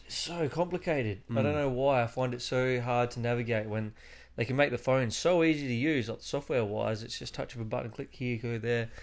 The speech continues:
Speaker 1: buy this song, rah, rah. But you go on the computer and it's just so hard to put things on there and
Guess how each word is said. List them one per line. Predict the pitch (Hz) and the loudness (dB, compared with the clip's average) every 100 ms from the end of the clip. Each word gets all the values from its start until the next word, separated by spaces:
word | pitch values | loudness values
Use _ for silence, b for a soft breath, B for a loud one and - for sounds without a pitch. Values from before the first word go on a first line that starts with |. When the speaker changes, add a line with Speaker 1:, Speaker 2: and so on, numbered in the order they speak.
| B B B - | B B B -16
Speaker 1:
buy | - 127 127 | -4 2 4
this | 113 113 | 4 0
song, | - 117 113 | -2 -2 0
rah, | 123 113 | 2 2
rah. | 110 123 110 107 113 b b b b - | 2 2 2 -2 -8 b b b b -10
But | 135 | -4
you | 127 | 6
go | 143 151 | 10 12
on | 143 131 123 120 - - - - - - | 10 8 2 -8 -16 -20 -20 -20 -20 -14
the | 117 | -8
computer | 117 110 214 156 | -8 -6 -2 0
and | 101 | -2
it's | 110 - | -6 -12
just | 113 | -12
so | - 123 113 - - | -8 -6 -6 -10 -20
hard | - - 131 151 | -18 -12 -8 -8
to | 120 98 | -8 -10
put | - - | -10 -16
things | - 120 107 | -8 -6 -4
on | 110 135 | -6 -6
there | 131 107 101 98 | -6 -4 -4 -4
and | 101 101 | -6 -8